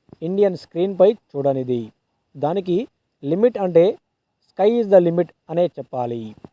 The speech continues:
ఈ సినిమా విషయంలో పిచ్చ కాన్ఫిడెంట్గా ఉన్నాము. అది ఎంత చేస్తుందో ఎవరూ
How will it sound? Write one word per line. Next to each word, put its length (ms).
ఈ 100
సినిమా 320
విషయంలో 540
పిచ్చ 280
కాన్ఫిడెంట్గా 680
ఉన్నాము. 540
అది 260
ఎంత 280
చేస్తుందో 500
ఎవరూ 400